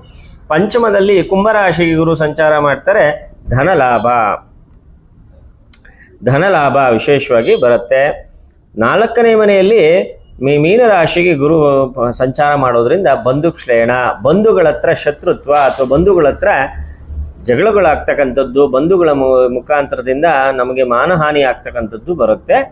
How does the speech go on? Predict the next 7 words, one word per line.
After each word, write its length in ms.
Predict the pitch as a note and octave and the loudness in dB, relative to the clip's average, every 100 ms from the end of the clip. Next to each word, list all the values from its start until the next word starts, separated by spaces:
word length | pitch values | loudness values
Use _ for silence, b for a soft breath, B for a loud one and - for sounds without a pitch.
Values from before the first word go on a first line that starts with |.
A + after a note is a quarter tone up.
| B - - | B -12 -4
ಬಂಧುಗಳೆಲ್ಲ 520 | C#3+ D3+ C3 A#2+ A#2+ | 0 0 2 2 2
ಸ್ವಲ್ಪ 260 | A#2+ G#2 | -2 -8
ದೂರ 260 | G#2+ A2+ C3 | -6 -2 0
ಆಗ್ತಕ್ಕಂಥದ್ದು 640 | A#2 - G2+ G2 G2 - | 0 -2 -12 -14 -16 -14
ಇರುತ್ತೆ. 260 | G2+ G2+ F#3 | -10 -8 -4
ನೀವು 280 | C3+ B2 A#2+ | -2 -2 -4
ಕೂಡ 180 | A#2 | -2